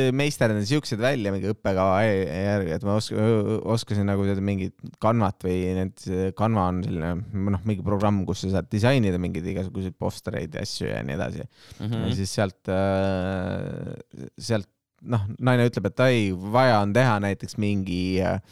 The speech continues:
Speaker 1: ühiskonnaõpetuse mingi, äh, selle teemal asi, siis ma panen nagu, äh, chat G P T-sse, A I-sse panen kirja, et nagu, kuule, et anna mulle nagu ideid, mis
Speaker 2: Selle
Speaker 1: töölehti
Speaker 2: kohta mingid
Speaker 1: teha
Speaker 2: ülesanded,
Speaker 1: nagu.
Speaker 2: jah.
Speaker 1: Ja siis, ja siis ma loon sellele nagu disaini,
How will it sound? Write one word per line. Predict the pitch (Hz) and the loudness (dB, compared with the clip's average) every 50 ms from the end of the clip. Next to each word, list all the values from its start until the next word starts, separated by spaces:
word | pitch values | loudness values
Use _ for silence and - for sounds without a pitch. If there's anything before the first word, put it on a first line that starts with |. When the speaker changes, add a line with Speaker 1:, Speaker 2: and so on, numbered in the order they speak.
| - - - - - - - - _ _ _ _ - - 85 | -20 -20 -20 -20 -20 -20 -20 -20 _ _ _ _ -8 -4 -4
Speaker 1:
ühiskonnaõpetuse | - - 127 151 156 135 107 - - 117 110 104 110 120 117 - 107 95 - - 95 95 92 87 | 0 2 4 4 4 4 2 0 0 2 2 4 4 2 2 2 0 -2 0 -2 -2 0 0 0
mingi, | 98 98 98 95 87 87 82 80 73 | 2 0 0 0 0 -2 -2 -2 -2
äh, | 71 78 - - 80 73 | -2 -4 -4 -6 -10 -10
selle | - - 113 110 110 104 95 | -2 0 2 2 4 2 2
teemal | 85 101 101 104 101 92 87 90 90 85 - | 2 2 2 4 4 4 2 2 0 0 0
asi, | - 90 101 95 95 90 82 | 0 0 0 0 0 -2 -4
siis | 76 - - | -6 -4 -2
ma | 95 90 - | -2 -2 0
panen | - 92 87 85 85 80 | 0 0 0 0 0 0
nagu, | 76 80 78 69 80 - - 67 67 71 69 - | -2 -2 -2 -2 -4 -4 -4 -2 -2 0 -2 -2
äh, | 67 67 - - - - | -2 -4 -6 -8 -10 -10
chat | _ - 143 131 - - _ | _ -2 -2 -2 -2 -4 _
G | _ - - 131 | _ 0 0 0
P | 113 - 113 | 0 0 -2
T-sse, | 98 - - 139 127 113 - - 95 95 | -2 0 2 2 2 2 2 2 2 4
A | 98 110 110 | 6 6 6
I-sse | 104 107 110 104 - - 82 | 4 4 2 0 -2 -4 -4
panen | 78 80 87 92 92 98 | -2 -2 -2 0 0 0
kirja, | 110 107 92 85 82 | 0 0 0 -2 -4
et | - | -4
nagu, | - - 73 82 - 69 - - 87 - | -4 -4 -4 -2 -2 -2 -2 -2 -4 -4
kuule, | - - 120 110 95 90 92 110 - | 0 2 4 4 4 2 0 -2 -2
et | - 104 - - - - - | -4 -4 -4 -4 -8 -10 -2
anna | - 110 127 127 113 | 0 4 4 6 6
mulle | 107 101 98 98 | 6 4 4 4
nagu | 98 98 95 101 | 4 4 4 4
ideid, | 101 101 104 104 101 95 | 4 4 4 4 2 2
mis | 92 95 95 | 2 0 2
Speaker 2:
Selle | 139 127 143 147 | 4 6 6 8
Speaker 1:
töölehti | 135 123 117 131 | 8 6 6 4
Speaker 2:
kohta | - - 127 | 4 4 2
mingid | 127 120 160 | 4 4 6
Speaker 1:
teha | 180 190 180 151 | 6 6 6 6
Speaker 2:
ülesanded, | 147 135 135 131 | 6 6 6 6
Speaker 1:
nagu. | 127 127 127 123 127 | 6 6 6 4 4
Speaker 2:
jah. | 127 123 123 123 202 185 160 - | 4 2 2 0 -2 -2 -6 -6
Speaker 1:
Ja | - - 113 120 | -2 2 2 4
siis, | 110 117 117 110 - - | 4 4 2 2 0 -2
ja | 117 107 113 | 0 2 2
siis | 110 107 110 110 | 2 0 0 0
ma | 110 110 107 107 104 104 101 95 - | 0 2 2 2 4 4 2 2 2
loon | 101 117 113 110 107 107 104 | 4 4 6 6 6 6 4
sellele | 104 104 101 101 101 101 | 4 4 4 4 2 2
nagu | 104 104 98 104 95 | 2 2 0 0 0
disaini, | 104 101 107 104 107 104 101 101 98 | 0 2 2 2 2 2 0 0 0